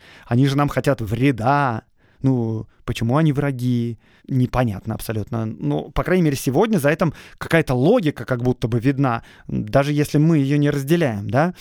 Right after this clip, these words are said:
Ну, вот точно такая же логика была видна и в процессе Бейлиса. Сто лет назад она была всем как бы понятна, а сегодня выглядит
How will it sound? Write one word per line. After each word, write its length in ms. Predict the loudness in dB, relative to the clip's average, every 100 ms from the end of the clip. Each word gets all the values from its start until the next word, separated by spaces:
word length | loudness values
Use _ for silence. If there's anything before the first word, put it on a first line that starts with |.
| -16 0
Ну, 80 | 2
вот 160 | 2 _ _ 2
точно 340 | 2 4 0
такая 320 | 0 2 2
же 120 | 2 0
логика 580 | 2 2 0 0 -2 -2 -2
была 240 | 2 2
видна 320 | 2 0 0 0
и 40 |
в 40 |
процессе 440 | 0 -2 0 0 0
Бейлиса. 600 | 2 2 2 0 -2 -4 -8
Сто 320 | -18 0 2
лет 200 | 4 2
назад 360 | 0 0 0 0
она 160 | 0 0
была 260 | 2 0
всем 440 | -2 -4 -2 -2 -6
как 200 | -10 -6
бы 180 | -4 -6 -10 _
понятна, 680 | 0 0 0 -2 -4 -6 -6 -8
а 100 | -10
сегодня 340 | -2 0 2 0
выглядит 400 | -2 -2 -4